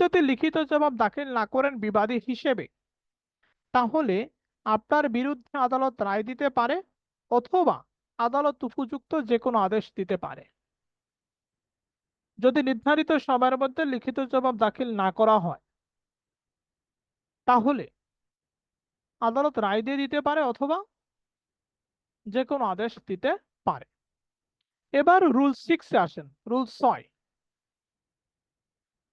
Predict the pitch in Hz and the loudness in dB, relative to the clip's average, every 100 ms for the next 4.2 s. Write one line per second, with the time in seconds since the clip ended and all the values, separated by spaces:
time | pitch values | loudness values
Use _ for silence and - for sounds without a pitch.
0 | 320 294 339 - 339 320 277 226 - 294 | -2 2 2 0 0 0 0 -4 -8 -2
1 | 302 339 339 370 370 269 262 214 175 170 | -2 0 0 0 -2 -2 -2 -2 -4 -10
2 | - 294 285 - 202 180 143 _ _ _ | -4 -2 -2 -4 -4 -2 -4 _ _ _
3 | _ _ _ _ _ _ _ _ _ _ | _ _ _ _ _ _ _ _ _ _
4 | 302 285 | 0 0